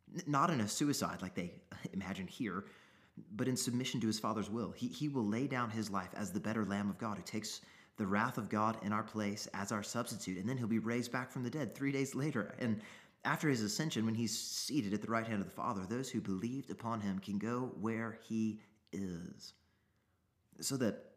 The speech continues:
so that we'll follow him, so, so that when we, we close our eyes in death, we open them to see his glorious face. But, but for those who do not believe upon Jesus, they will die in their sin. They, they cannot go into the beneficent presence of God.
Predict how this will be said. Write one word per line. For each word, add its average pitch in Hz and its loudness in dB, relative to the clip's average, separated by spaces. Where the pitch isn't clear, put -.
so - -2
that 110 2
we'll 110 6
follow 110 -2
him, 85 -6
so, - -6
so - 0
that 127 4
when 135 0
we, 127 0
we 120 0
close 147 0
our 143 4
eyes 127 4
in 113 2
death, 107 0
we 110 0
open 120 2
them 92 2
to 98 0
see 123 -2
his 110 -2
glorious 123 -4
face. - -10
But, 117 -2
but 120 0
for - -4
those 156 4
who 127 4
do 107 2
not 120 2
believe 104 4
upon 87 -2
Jesus, 85 -6
they 98 -2
will 101 0
die 104 2
in 113 0
their 110 0
sin. 110 -2
They, 95 -2
they 107 -2
cannot 135 -4
go 92 0
into 101 0
the 110 4
beneficent 98 0
presence 87 -4
of - -12
God. 85 -8